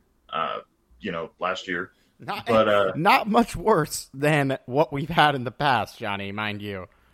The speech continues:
Speaker 1: Fair enough. That's,
Speaker 2: <laughs>
Speaker 1: that's a fair point. But, uh, still, like, it, it was a little nerve-wracking because, yes, obviously, you know, the focus is gonna be on Wagner and Jones,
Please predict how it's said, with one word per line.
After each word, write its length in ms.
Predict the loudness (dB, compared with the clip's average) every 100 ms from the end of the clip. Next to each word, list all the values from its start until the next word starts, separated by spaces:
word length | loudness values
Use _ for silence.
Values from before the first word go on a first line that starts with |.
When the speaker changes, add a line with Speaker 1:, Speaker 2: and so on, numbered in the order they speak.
| _ _ _ _
Speaker 1:
Fair 260 | 2 4
enough. 320 | 4 2 0
That's, 400 | 4 4 4 -2
Speaker 2:
<laughs> 120 | -6 -8
Speaker 1:
that's 180 | -4
a 80 | -4
fair 260 | 2 4 4
point. 360 | 2 -4 -4 -8 -16 -20 -20 _
But, 260 | 4 6 6
uh, 360 | 6 4 2 0 -12 _ _ _
still, 540 | -2 4 6 6 4
like, 280 | 4 2 2
it, 180 | 0 2
it 160 | -2 -2
was 200 | -2 0
a 60 |
little 300 | 0 2 0
nerve-wracking 880 | 0 -2 -2 -2 -2 -2 -2 0 0
because, 640 | -2 -4 0 2 0 -4 -14 _ _ _ -4
yes, 340 | 0 0 0
obviously, 1080 | -2 -2 0 0 -2 -4 -2 0 0 -2 -6
you 120 | -4
know, 140 | -2 -2
the 120 | -4
focus 460 | 0 0 -2 -10
is 140 | -12 -10
gonna 240 | -6 -6
be 160 | -6 -6
on 160 | -2
Wagner 420 | -2 -2 -2 -6 -6
and 140 | -6
Jones, 460 | -4 -2 -2 -6